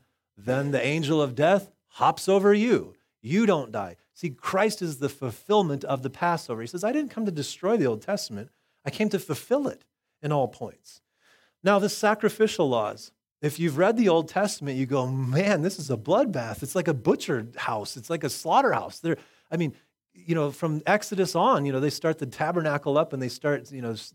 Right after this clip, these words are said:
Leviticus is just like a book of blood. I don't know how many times the word blood's in the book of Leviticus. Like, who remembers? It's like eighty-eight times in the whole book, you know?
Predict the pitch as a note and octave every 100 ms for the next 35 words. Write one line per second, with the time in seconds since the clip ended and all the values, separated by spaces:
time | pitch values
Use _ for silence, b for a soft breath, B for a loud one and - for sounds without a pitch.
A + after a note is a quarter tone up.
0 | _ A2 A#2 B2 B2+ G3+ - A2+ A2 G#2
1 | B2 A#2 A2 G#2 G#2 C3+ C#3+ A#2 B2 G#3
2 | D3 A2+ C#3+ C#3+ C#3 F3 D#3+ - D#3+ C3+
3 | C3+ C3+ A2 B2+ F#3 D3+ D#3 C#3 F3 D#3
4 | D#3 F#3+ B2 G#2 G2+ G2 _ _ - D#3+
5 | A#2+ B2+ F#3 G#2+ G2+ G2 G#2+ F#2+ A2 C3+
6 | C#3 C#3 C3+ - C#3+ A#2+ - A2 A2 A2
7 | C#3+ B2 C#3+ D3+ F#2+ G#2 G2 A#2+